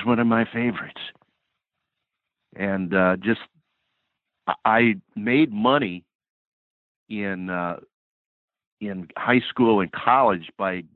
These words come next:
doing banquets and doing after dinner speaking and, uh, and using those. So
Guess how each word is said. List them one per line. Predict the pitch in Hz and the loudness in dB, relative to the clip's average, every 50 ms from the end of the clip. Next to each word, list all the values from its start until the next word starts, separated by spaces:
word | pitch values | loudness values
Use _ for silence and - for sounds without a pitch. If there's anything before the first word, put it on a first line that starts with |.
| _ _ - | _ _ -10
doing | 101 107 107 107 95 90 | -6 -6 -4 -4 -4 -6
banquets | 76 - 104 110 107 - - 80 - _ - - - - _ _ _ _ _ _ _ _ _ _ | -4 -2 -2 -2 -2 -6 -10 -16 -16 _ -20 -20 -20 -20 _ _ _ _ _ _ _ _ _ _
and | - 101 98 92 | -10 -8 -8 -6
doing | 90 101 98 92 95 | -4 -4 -4 -2 -2
after | 95 98 95 - 92 | -2 -2 -2 -4 -6
dinner | 80 92 95 92 87 - | -4 -2 -2 -2 -2 -4
speaking | - - 92 87 82 - - 87 82 80 | -4 -2 0 0 0 -2 -4 -6 -6 -4
and, | 78 76 73 73 73 76 | -4 -6 -6 -6 -4 -4
uh, | 73 73 73 71 - _ - | -2 -4 -4 -6 -10 _ -4
and | 82 90 85 | -2 0 2
using | 87 92 98 90 80 87 73 | 4 4 4 4 4 2 0
those. | 71 71 71 71 - - | 0 -2 -4 -4 -6 -4
So | - 80 76 73 | -4 -4 -4 -4